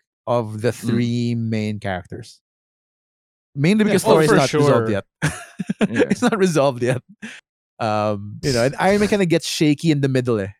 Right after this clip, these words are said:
Speaker 1: You know, like, Iron Man gets a good start, great start, and even a g-
Speaker 2: Yeah.
Speaker 1: great end.
Speaker 3: Eh,
Speaker 1: Um,
Speaker 2: But
Speaker 3: yeah.
Speaker 2: two and
Speaker 1: the middle
Speaker 2: three
Speaker 1: part
Speaker 2: were awful.
Speaker 1: <laughs> Yeah, but two, two and three is, like, mm, shaky ground, you know? <laughs> It's shaky ground. Uh, Cap, like, for the most part, he just kinda,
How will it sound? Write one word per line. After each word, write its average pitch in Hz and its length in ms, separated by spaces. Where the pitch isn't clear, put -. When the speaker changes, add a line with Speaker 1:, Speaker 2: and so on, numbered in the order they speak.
Speaker 1:
You 139 120
know, 123 140
like, 131 180
Iron 185 260
Man 180 220
gets 151 460
a 175 40
good 156 320
start, 113 360
great 143 240
start, 95 280
and 175 120
even 233 120
a 208 60
g- 139 320
Speaker 2:
Yeah. 165 80
Speaker 1:
great 139 260
end. 110 380
Speaker 3:
Eh, 349 320
Speaker 1:
Um, 117 520
Speaker 2:
But 120 160
Speaker 3:
yeah. - 120
Speaker 2:
two 226 60
and - 100
Speaker 1:
the - 40
middle 277 200
Speaker 2:
three 214 60
Speaker 1:
part 120 160
Speaker 2:
were 107 100
awful. 110 560
Speaker 1:
<laughs> - 200
Yeah, 220 140
but 190 100
two, 277 140
two 269 100
and 311 100
three 311 240
is, 262 120
like, 214 160
mm, 233 200
shaky 220 300
ground, 135 520
you 147 100
know? 139 160
<laughs> - 260
It's 269 280
shaky 226 380
ground. 139 500
Uh, 131 440
Cap, 240 340
like, 226 140
for 202 140
the 175 100
most 208 280
part, 233 220
he 208 80
just 170 160
kinda, 151 180